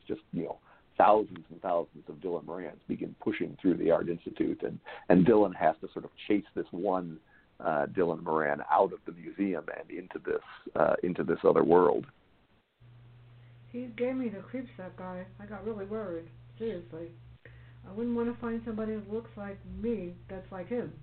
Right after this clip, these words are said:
Speaker 2: Wow. So,
Speaker 1: <laughs>
Speaker 2: Yeah, I'm serious. Like, like, holy God, guy's crazy. So he learns that about Tia and events that follow.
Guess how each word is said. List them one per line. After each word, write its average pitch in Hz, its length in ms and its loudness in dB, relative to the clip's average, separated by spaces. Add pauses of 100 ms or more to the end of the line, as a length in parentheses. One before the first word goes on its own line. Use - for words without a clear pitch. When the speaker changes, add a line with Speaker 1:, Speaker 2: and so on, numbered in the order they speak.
(220)
Speaker 2:
Wow. 185 260 -12 (1200)
So, 170 400 4 (400)
Speaker 1:
<laughs> - 160 -12 (220)
Speaker 2:
Yeah, 269 180 -2
I'm 233 200 -2
serious. 311 280 0
Like, 240 160 0
like, 240 160 -2
holy 311 340 -2
God, 254 420 0 (480)
guy's 240 240 -4
crazy. 214 440 -8 (480)
So 220 360 -6
he 339 120 -8
learns 339 420 -2 (120)
that 254 340 -2 (1000)
about 220 280 -6 (120)
Tia 233 280 -2 (920)
and 233 200 -2
events 240 400 0
that 254 140 -4 (100)
follow. 233 480 -6